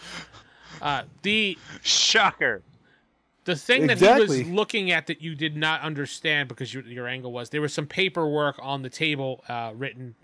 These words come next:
Speaker 1: in a language you don't understand. Well, actually, you may understand it is in an Asian descent language.
Speaker 2: I mean, I am of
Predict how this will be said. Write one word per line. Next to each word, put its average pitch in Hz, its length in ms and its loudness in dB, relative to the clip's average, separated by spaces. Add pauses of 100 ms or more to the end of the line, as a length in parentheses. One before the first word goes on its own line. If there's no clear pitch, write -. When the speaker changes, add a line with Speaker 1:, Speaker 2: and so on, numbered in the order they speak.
Speaker 1:
in 139 140 -8
a 135 80 -4
language 135 360 -4
you 131 60 -6
don't 123 140 -6
understand. 110 520 -14 (1080)
Well, 165 100 0
actually, 170 240 -4
you 165 120 -6
may 139 180 -4
understand 113 460 -12
it 107 100 -14
is 120 200 -10
in 123 140 -12
an 120 160 -12 (200)
Asian 185 500 4
descent 165 540 0
language. 139 720 -4 (2250)
Speaker 2:
I 170 80 2
mean, 190 320 4 (400)
I 135 120 4
am 160 180 2
of 143 200 -2